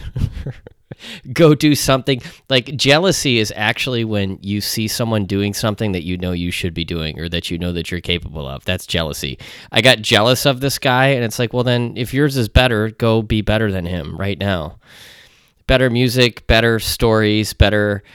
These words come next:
everything. He's got way more listens than me. I don't know. He's got this, he's got a, um, a Facebook page called the Washington Press.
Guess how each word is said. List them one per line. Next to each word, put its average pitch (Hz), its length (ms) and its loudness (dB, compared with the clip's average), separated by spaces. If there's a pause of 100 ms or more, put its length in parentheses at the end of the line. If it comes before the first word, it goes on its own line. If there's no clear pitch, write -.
(280)
everything. 92 580 -6
He's 117 300 0
got 113 400 -2
way 117 140 2
more 110 200 -2
listens 98 440 -8
than 87 160 -10
me. 71 220 -12 (380)
I 101 60 -16
don't 90 140 -10
know. 80 140 -10
He's 95 180 -12
got 90 240 -10
this, - 300 -12
he's 123 200 -12
got 92 220 -4
a, 90 160 -2
um, 73 280 -12 (920)
a 104 120 -10
Facebook - 540 -6
page 90 280 -4
called 90 180 -8
the 90 80 -8
Washington 87 560 -10
Press. - 500 -8